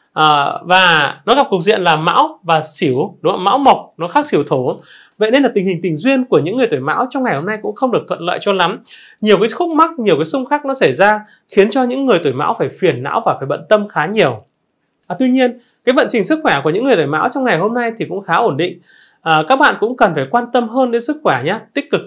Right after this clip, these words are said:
luyện tập thể dục thể thao và ăn uống một cách điều độ, làm việc nghỉ ngơi một cách khoa học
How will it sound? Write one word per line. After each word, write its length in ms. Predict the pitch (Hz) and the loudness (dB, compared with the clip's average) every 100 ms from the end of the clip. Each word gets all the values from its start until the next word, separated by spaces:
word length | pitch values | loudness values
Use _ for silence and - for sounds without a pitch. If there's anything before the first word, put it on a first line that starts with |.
| - | -6
luyện 200 | - 202 | -8 -4
tập 180 | 160 - | -4 -4
thể 120 | 127 | -8
dục 180 | 127 156 | -4 -6
thể 180 | - 120 120 | -6 -8 -2
thao 360 | 214 214 208 _ _ - _ - | 2 2 0 _ _ -20 _ 0
và 340 | 165 160 143 | 4 4 4
ăn 220 | 131 226 | 2 0
uống 140 | 208 233 | 2 2
một 60 | |
cách 120 | 202 220 | 0 -2
điều 220 | 202 156 | 0 0
độ, 300 | 139 160 - 180 | 4 2 0 -2
làm 220 | 156 143 | -2 0
việc 220 | 151 143 | -2 -2
nghỉ 160 | 143 127 | -4 -4
ngơi 120 | 196 | -2
một 80 | 180 | -2
cách 120 | 220 220 | -4 -4
khoa 120 | 208 | -2
học 300 | 190 139 | 0 -2